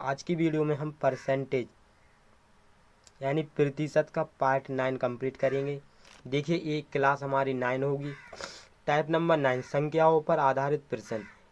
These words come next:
इससे पिछली वीडियो में हम type number वन से type number एट तक complete कर चुके हैं। Solution question number one से एटी वन तक पूरा हमारा complete हो चुका है।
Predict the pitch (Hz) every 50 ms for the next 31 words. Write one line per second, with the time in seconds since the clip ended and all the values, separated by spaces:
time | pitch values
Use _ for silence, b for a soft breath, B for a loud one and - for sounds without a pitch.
0 | _ - 160 151 - - 185 - - 165 147 - 160 180 185 165 165 151 156 147
1 | 147 143 143 139 135 139 143 143 135 143 147 147 143 147 151 151 156 156 151 147
2 | 131 123 123 123 123 131 147 139 - - 147 147 147 143 147 147 151 151 156 147
3 | 151 143 135 135 - 147 139 - - 131 131 127 135 151 - - 143 123 117 -
4 | 123 117 - 117 113 113 110 104 B B B B B B - - - 143 147 160
5 | 160 151 - 175 160 151 - 147 - - 165 156 156 151 151 156 156 160 165 156
6 | 139 131 139 139 143 139 - - 165 160 151 - - - - _ _ _ - 147
7 | 143 143 - 175 165 139 139 135 135 131 143 139 - - 147 147 147 147 143 143
8 | 143 143 139 139 139 143 139 135 131 139 135 135 135 127 123 139 139 - 151 151
9 | 156 160 156